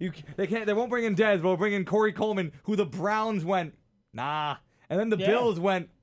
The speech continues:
Speaker 1: "Nah,"
Speaker 2: Nah.
Speaker 1: and then Belichick's like, "Mm, yeah, Corey Coleman." Ooh.
Speaker 2: Well, but, but one man's trash is another man's
Speaker 1: I,
Speaker 2: treasure.
Speaker 1: I did just, he was the trash of the trash.
Speaker 2: Okay, so
Speaker 1: Yeah.
Speaker 2: I mean, come on now.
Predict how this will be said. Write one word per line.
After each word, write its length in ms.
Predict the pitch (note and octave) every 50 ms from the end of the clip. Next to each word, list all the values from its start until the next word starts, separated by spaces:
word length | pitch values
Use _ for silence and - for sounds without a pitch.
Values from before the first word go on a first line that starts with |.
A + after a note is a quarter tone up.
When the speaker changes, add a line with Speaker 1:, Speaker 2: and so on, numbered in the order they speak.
| _ _ _ -
Speaker 1:
"Nah," 440 | - B2+ C3+ C#3+ C#3+ C#3+ D3 C#3+ C#3
Speaker 2:
Nah. 200 | D#3 D#3 D3 B2 G#2 _ _ _ _ -
Speaker 1:
and 100 | - F3+
then 140 | G#3+ A#3+ G3+
Belichick's 400 | F3 A3 A#3+ A#3 F3 F#3 G3 E3
like, 120 | E3 D3
"Mm, 220 | C3+ C#3 D3+ D3 C#3+
yeah, 640 | C#3 C#3+ E3+ G3 G3 F3+ D#3 C#3+ C#3 C#3 C3+ C3 C#3+
Corey 160 | F3 F#3+ E3
Coleman." 320 | D3+ G3+ A3+ F#3 C3+ A#2
Ooh. 600 | D3 F3 F#3 D3+ C3+ A#2 A2+ A#2+ A#2+ A#2 A2+ A2+ -
Speaker 2:
Well, 200 | E3+ F3 E3+ D#3
but, 260 | D#3 C#3+ D#3 D#3 D#3 - - - - _ _ _ - - -
but 220 | D3+ D#3 D#3 C#3+ D#3+ E3+ - - - - - - - - - - - - _ _
one 320 | - B2+ D3+ D#3+ E3 E3 E3
man's 240 | D#3+ D#3 D3+ C#3
trash 340 | - - D#3+ D#3 D#3 D3+ -
is 80 | C#3 B2+
another 220 | C3 C3+ C3+ A#2+
man's 280 | B2 C3 B2 A#2+ A2 - -
Speaker 1:
I, 220 | C3+ C#3+ D3 D3
Speaker 2:
treasure. 80 | C#3 -
Speaker 1:
I 120 | C3 C3
did 240 | C3 A2+ B2 C3 A#2+
just, 240 | A2+ A2 - - - - - _ - - -
he 100 | - E3+
was 120 | G3 G3 E3
the 80 | E3+
trash 500 | D#3+ - - - F#3+ F3+ F3+ F#3 F3 E3+
of 220 | - - E3 D3+ C3
the 80 | D3+
trash. 580 | C#3+ - - D3 C#3 B2+ B2 A#2+ A#2+ - - - _ _ -
Speaker 2:
Okay, 480 | - C3 C3 - D3+ C#3+ C#3 D3 E3+ - _ _ _ _ _ _
so 460 | - - - E3+ D#3+ D3+ D3 C#3 C#3 -
Speaker 1:
Yeah. 680 | - E3+ E3+ E3+ E3+ E3+ E3 D#3+ D#3 D#3 D3+ D3 D#3 - _ _ _ - _ _ _ _ _ _ _ _ _ -
Speaker 2:
I 80 | C#3+ D#3
mean, 420 | D#3+ E3 D#3+ D#3 D3+ D3+ D3 C#3 -
come 180 | - - F3 F3
on 220 | E3+ D#3+ D3 C#3
now. 300 | C3+ B2 A2 G#2 G2+ G2